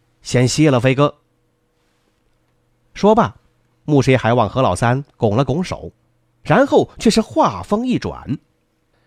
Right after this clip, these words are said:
：“若是在往常，飞哥这一说，还不说是这等好事，只要是有事的时候登高一呼，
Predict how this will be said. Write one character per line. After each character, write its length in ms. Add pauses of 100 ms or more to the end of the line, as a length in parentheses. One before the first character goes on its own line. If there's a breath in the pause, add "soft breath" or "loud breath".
(800)
：“若 160
是 120
在 160
往 180
常， 420 (160)
飞 200
哥 100
这 120
一 120
说， 300 (400)
还 180
不 160
说 160
是 120
这 120
等 160
好 220
事， 260 (320)
只 140
要 120
是 180
有 140
事 140
的 80
时 140
候 180
登 240
高 200
一 140
呼， 260